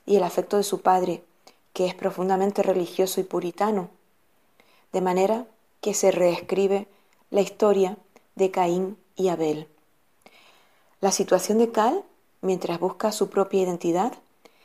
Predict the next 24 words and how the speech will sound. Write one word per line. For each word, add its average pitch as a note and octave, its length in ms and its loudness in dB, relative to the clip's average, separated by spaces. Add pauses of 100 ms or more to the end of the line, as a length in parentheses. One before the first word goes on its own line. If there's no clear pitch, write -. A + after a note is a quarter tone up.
(140)
se G3 220 0
complica G#3+ 640 -2 (560)
cuando F#3+ 260 4
averigua G3+ 640 4 (380)
que G3 100 0
en F#3+ 80 2
realidad F#3 520 2
su - 160 -8
madre G#3 420 2
no G#3 260 4
solo C4+ 600 2
no G#3+ 160 2
está G#3 260 -2
muerta G#3+ 380 4
como F3+ 220 -2
le E3+ 100 2
había F3+ 180 2
hecho F#3 180 -2
creer F#3 240 -4
su F3+ 160 -10
padre, G3 340 0 (560)
sino C4+ 300 0
que B3 100 0
además G3+ 400 0